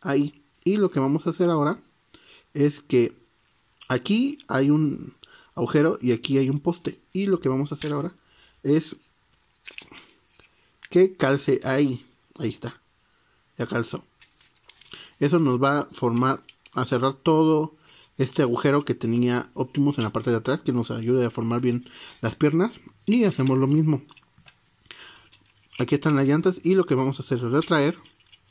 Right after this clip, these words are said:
Después hacemos otra vez lo mismo. Bajamos esto, que calce en la hendidura que está aquí.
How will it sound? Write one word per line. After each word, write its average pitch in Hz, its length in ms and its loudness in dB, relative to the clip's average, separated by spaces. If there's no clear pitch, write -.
Después 131 560 -2
hacemos 123 460 -4
otra 139 200 -2
vez 147 140 2
lo 165 80 2
mismo. 180 480 2
Bajamos 127 600 -2
esto, 165 560 0
que 117 140 -2
calce 139 480 0
en 139 320 0
la 131 160 0
hendidura 123 420 0
que - 80 -12
está 117 140 -6
aquí. 139 240 -2